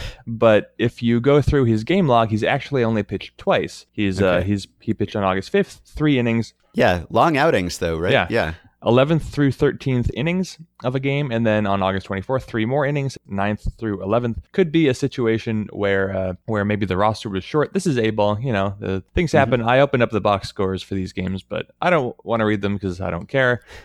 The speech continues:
Speaker 1: Uh,
Speaker 2: Mm-hmm.
Speaker 1: it looks like Grant Ma-, and if you go to the Kannapolis A ball team website,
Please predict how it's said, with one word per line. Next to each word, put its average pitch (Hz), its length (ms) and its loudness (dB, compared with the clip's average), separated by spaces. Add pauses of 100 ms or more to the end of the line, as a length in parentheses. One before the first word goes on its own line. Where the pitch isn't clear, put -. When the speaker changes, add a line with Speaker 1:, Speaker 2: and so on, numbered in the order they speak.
(100)
Speaker 1:
Uh, 95 180 4
Speaker 2:
Mm-hmm. 101 100 -2
Speaker 1:
it - 20 2
looks 151 260 0
like 143 260 0
Grant 127 280 -2
Ma-, 110 220 -4
and 110 200 -4
if 143 160 0
you 139 220 0
go 156 220 2
to 143 200 -2
the 120 180 0
Kannapolis 107 920 -4 (140)
A 104 80 -2
ball 98 180 0
team 90 280 -8
website, 143 460 -2